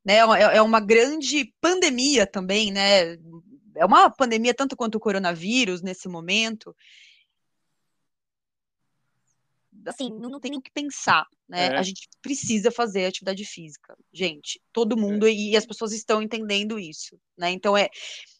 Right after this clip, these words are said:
Speaker 1: quem atua nesse mercado, eu diria assim, desde já, né, se, se reinvente o máximo possível,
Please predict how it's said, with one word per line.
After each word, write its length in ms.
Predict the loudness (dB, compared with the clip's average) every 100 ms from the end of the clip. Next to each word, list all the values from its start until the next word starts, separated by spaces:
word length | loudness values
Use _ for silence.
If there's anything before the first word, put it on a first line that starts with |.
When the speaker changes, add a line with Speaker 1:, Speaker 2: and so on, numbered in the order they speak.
| 0
Speaker 1:
quem 200 | 4 4
atua 340 | 4 4 4
nesse 300 | 4 -2 -2
mercado, 480 | -2 2 4 4 4
eu 80 | -2
diria 320 | -2 0 0
assim, 640 | 0 -6 -8 -8 -12 -18 -16 -18 0
desde 400 | 4 4 2 0
já, 400 | 4 6 8 6
né, 220 | 2 0
se, 200 | -2 -14 -20
se 280 | -20 -14 -6
reinvente 480 | -4 -2 -2 -2 0
o 40 |
máximo 300 | 2 2 0
possível, 760 | -8 -12 -14 -10 -10 0 2